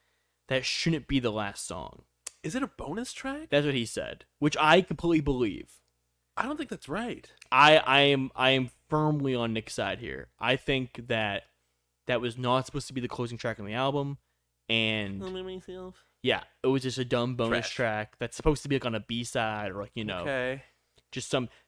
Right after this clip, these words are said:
Speaker 1: It's Spotify's fault for putting it at the wor-, at the last
Speaker 2: Hey.
Speaker 1: song, 'cause as Nick said when we talked to him about this,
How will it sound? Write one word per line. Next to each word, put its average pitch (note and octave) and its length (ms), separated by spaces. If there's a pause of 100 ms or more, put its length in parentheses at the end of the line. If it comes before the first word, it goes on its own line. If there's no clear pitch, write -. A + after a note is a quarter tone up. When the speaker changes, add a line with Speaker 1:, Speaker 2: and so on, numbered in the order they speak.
Speaker 1:
It's - 220
Spotify's F#3+ 480
fault C#3+ 200
for A2+ 60
putting B2+ 200
it A#2+ 40
at G#2+ 60
the A2 80
wor-, G#2+ 200
at G#2 120
the G#2+ 100
last G#2 300
Speaker 2:
Hey. A2 60
Speaker 1:
song, G2 340 (1080)
'cause D3+ 180
as D#3 140
Nick D3+ 240
said D3+ 440
when B2+ 120
we B2 80
talked C#3+ 240
to D3+ 40
him B2+ 80
about G#2+ 220
this, G#2+ 380